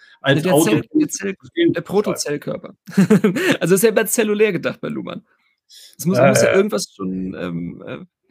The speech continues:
Speaker 2: daran, aber das ist, wie gesagt, das ist nur eine kleine, kleine, ähm, Exkursion dazu. Aber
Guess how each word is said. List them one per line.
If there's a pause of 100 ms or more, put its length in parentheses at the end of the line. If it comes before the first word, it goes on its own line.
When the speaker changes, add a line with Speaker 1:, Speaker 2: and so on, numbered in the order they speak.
(480)
Speaker 2:
daran,
aber
das
ist,
wie
gesagt,
das
ist
nur
eine
kleine,
kleine, (160)
ähm, (460)
Exkursion
dazu. (260)
Aber